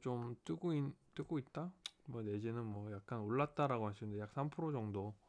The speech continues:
시간외에서 올라주는 모습을 보이고 있기 때문에 다행히, 어, 오늘 들어간 거는 좀 해결을 할 수 있겠지만 계속 그저께 월요일부터 들어간 종목이 강제 존버를 하고 있는 상태이기 때문에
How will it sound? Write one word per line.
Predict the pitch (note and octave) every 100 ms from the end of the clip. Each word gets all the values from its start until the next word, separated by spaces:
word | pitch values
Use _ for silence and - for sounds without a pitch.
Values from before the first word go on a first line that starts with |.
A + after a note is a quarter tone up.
| - - - - -
시간외에서 | - D3 C#3+ A#2 A2 A2
올라주는 | G2+ A#2 A#2+ A#2 A2
모습을 | G2+ G#2 B2+ A#2
보이고 | G#2+ A2+ A#2 A2+
있기 | G2+ C#3
때문에 | C3 C#3+ A#2 G2+ G#2 G2 -
다행히, | G#2+ A2 A2+ G#2 C#3 E3+ - - - - - - - -
어, | A#2 G#2+ A2 A2 A#2 _ - _ _ -
오늘 | A#2 B2+
들어간 | A#2+ A#2+ B2
거는 | A#2+ A#2 A#2 A2
좀 | A#2
해결을 | C3+ D#3 C#3
할 | D3+
수 | D3 A2+
있겠지만 | A#2+ G#2+ A#2 A#2+ A#2 G#2 G#2+ -
계속 | - A2+ A2+
그저께 | - A#2+ B2+ - C3
월요일부터 | G#2+ A#2+ D3+ B2+ B2+
들어간 | G#2 A2+ A2 G#2
종목이 | G#2+ A2 G#2+ A2+ D3+ E3+ F#3 - - - -
강제 | - A2+ B2+
존버를 | A2+ G#2+ A2 A2
하고 | C3 C3+
있는 | G#2+ A2
상태이기 | C#3 D#3 B2+ G2+
때문에 | C3+ C3 A2 F#2+ G2 F#2+